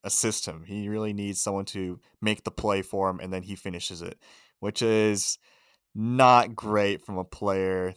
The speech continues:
worth that much money or the amount of money that Arsenal paid into him. And also, that's also why I feel like Lacazette is, hasn't been scoring that much this season. And, y-, you know,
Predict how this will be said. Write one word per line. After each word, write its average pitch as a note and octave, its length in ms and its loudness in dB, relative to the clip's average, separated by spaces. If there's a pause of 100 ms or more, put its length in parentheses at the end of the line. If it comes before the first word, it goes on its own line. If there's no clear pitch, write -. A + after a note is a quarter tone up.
worth G2 280 -4 (160)
that F#2 260 -4
much F#2+ 260 -4
money G#2 380 -6
or F#2+ 180 -4
the F#2+ 120 -6
amount G2+ 200 2
of G2 60 -4
money G2 180 -2
that F#2 140 -4
Arsenal F#2+ 340 -2
paid F#2+ 180 -6
into G2 220 -6
him. A2 160 -6
And G#2 120 0
also, A#2 500 4 (1040)
that's B2 240 4
also A#2+ 320 4
why G#2 440 6 (320)
I - 40 -16
feel A#2 140 0
like G#2 100 4 (160)
Lacazette G2+ 300 -2
is, - 240 -6 (120)
hasn't G2+ 340 0
been F#2+ 140 -6
scoring F#2+ 300 -2
that F#2+ 120 -4
much F2+ 240 -6
this F#2 200 -8
season. F#2+ 440 -6
And, F2+ 260 -6 (400)
y-, - 80 -18 (120)
you G2 100 -8
know, F2+ 240 -4